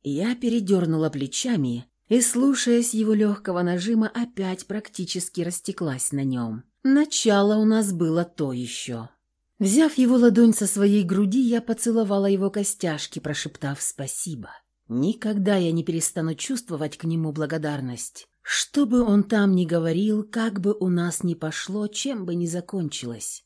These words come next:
моя ему благодарность за возможность жить останется неизменной навсегда.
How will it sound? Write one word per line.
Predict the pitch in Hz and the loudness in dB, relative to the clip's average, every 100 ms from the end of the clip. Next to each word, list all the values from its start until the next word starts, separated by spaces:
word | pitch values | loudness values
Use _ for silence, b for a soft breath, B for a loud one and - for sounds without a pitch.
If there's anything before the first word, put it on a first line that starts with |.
| _ | _
моя | - 147 156 220 262 | -4 0 2 2 4
ему | 240 233 233 | 6 6 6
благодарность | 190 202 185 180 220 208 190 185 | 4 2 2 2 4 4 2 0
за | 170 175 | -2 0
возможность | 180 185 190 165 165 151 - | 2 2 2 0 -4 -4 -6
жить | 170 190 240 - | -2 0 -2 -4
останется | 254 - - 180 180 180 - 196 | -8 -6 -2 0 2 0 -2 0
неизменной | 185 185 170 151 139 139 143 143 | 2 2 0 -2 -2 -2 -2 -2
навсегда. | 123 120 - 123 117 110 101 | -4 -6 -8 -8 -8 -10 -12